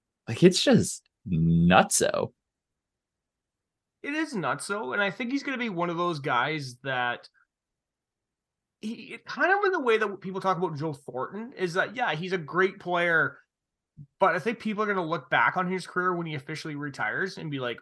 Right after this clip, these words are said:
Speaker 2: "Wow, this guy had a hell of a career," despite of some of the criticisms they had for him.
Speaker 1: Yeah. And it's a shame 'cause, like, Fleury does seem like a likable guy.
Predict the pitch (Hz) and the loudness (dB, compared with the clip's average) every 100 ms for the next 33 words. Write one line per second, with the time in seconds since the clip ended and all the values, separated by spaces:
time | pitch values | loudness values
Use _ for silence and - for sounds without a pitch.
0 | _ 151 156 98 143 165 143 131 104 - | _ 2 2 2 -4 -4 -4 -6 -8 -6
1 | 120 104 85 - 107 71 - _ _ _ | -6 -6 -10 -14 -12 -14 -16 _ _ _
2 | _ _ 147 - 160 147 131 160 135 123 | _ _ -6 -2 0 -2 -6 -10 -10 -10
3 | 123 110 104 92 101 - - 67 - - | -10 -10 -12 -16 -18 -16 -14 -14 -14 -20
4 | - _ _ _ _ - - - - _ | -20 _ _ _ _ 0 0 0 -6 _
5 | _ _ 226 247 247 240 220 - _ _ | _ _ 4 4 4 2 -2 -8 _ _
6 | _ _ _ _ _ _ _ _ _ _ | _ _ _ _ _ _ _ _ _ _
7 | _ _ 185 208 240 196 170 156 - 135 | _ _ 0 4 4 4 4 2 2 4
8 | 147 143 101 110 82 87 82 98 90 85 | 4 6 4 2 -4 -2 0 2 2 0
9 | 92 82 85 85 - - 127 | -4 -4 -4 0 2 4 4